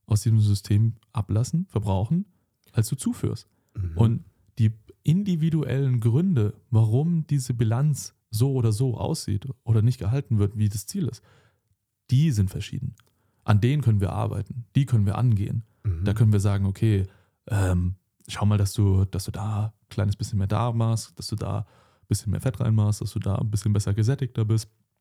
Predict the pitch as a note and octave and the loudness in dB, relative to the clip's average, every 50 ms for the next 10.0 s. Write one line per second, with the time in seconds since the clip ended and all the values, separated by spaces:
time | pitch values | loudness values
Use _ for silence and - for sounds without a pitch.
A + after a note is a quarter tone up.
0 | _ _ _ _ _ - - - A#2+ G#2 G#2 G2+ G2+ G2 F#2+ G#2+ A#2+ B2 A#2 A#2 | _ _ _ _ _ -16 -6 -2 2 2 4 4 2 2 0 0 0 0 0 0
1 | A2 A2 G#2 G#2 G#2 A2 - - - - - - - - _ _ _ - G2+ G2 | 0 0 0 -2 -2 -4 -6 -10 -16 -20 -20 -20 -20 -20 _ _ _ 0 2 2
2 | G2 F#2+ F#2 F#2+ - - - - G#2+ G2+ - A2 C3 C#3 F#2+ G2+ G#2+ B2 C#3+ D3 | 2 2 0 0 -2 -4 -4 -2 -2 0 2 2 2 2 2 4 4 4 4 2
3 | C3+ A#2+ A2 G#2+ G#2+ G#2+ G#2 G2+ G#2 G#2 - - - - - - - - - - | 2 2 2 2 2 2 2 2 2 2 0 0 0 -2 -2 -4 -8 -10 -8 -4
4 | - A2 - - - - A#2 A2 - A2 G#2+ - A#2+ A2+ A#2 G#2+ G#2 - C3 D#3 | -4 -2 -2 0 0 0 0 0 0 0 0 0 0 0 0 0 0 2 2 2
5 | D#3 C#3+ C#3 - _ _ _ _ _ _ _ _ _ _ - G#2 G2+ F#2+ F#2+ F#2 | 2 0 -4 -8 _ _ _ _ _ _ _ _ _ _ 2 2 4 4 4 2
6 | F#2 - _ _ _ _ _ _ _ _ _ _ _ _ _ _ _ _ - - | 0 -2 _ _ _ _ _ _ _ _ _ _ _ _ _ _ _ _ -20 -18
7 | - - - _ - - - F#2+ F#2+ F#2+ - - - - - - D#3+ D#3+ A#2 G2+ | -18 -20 -20 _ -2 2 4 4 4 2 -2 -4 -8 -8 -4 -2 0 2 2 2
8 | G2+ G2+ F#2+ - G#2 G#2 - - G#2+ G#2+ A2 - - - - - - G#2+ D3 - | 0 0 0 -2 -2 -4 -2 -2 -4 -2 -2 -4 -4 -4 -2 -2 0 -2 -2 -4
9 | - A#2+ - - - - A#2+ A#2 C3+ C#3 - - - _ - A#2 A#2 - - - | -2 -2 -2 -2 -2 -4 -4 -2 -2 -2 -4 -6 -8 _ -4 -4 -4 -4 -6 -10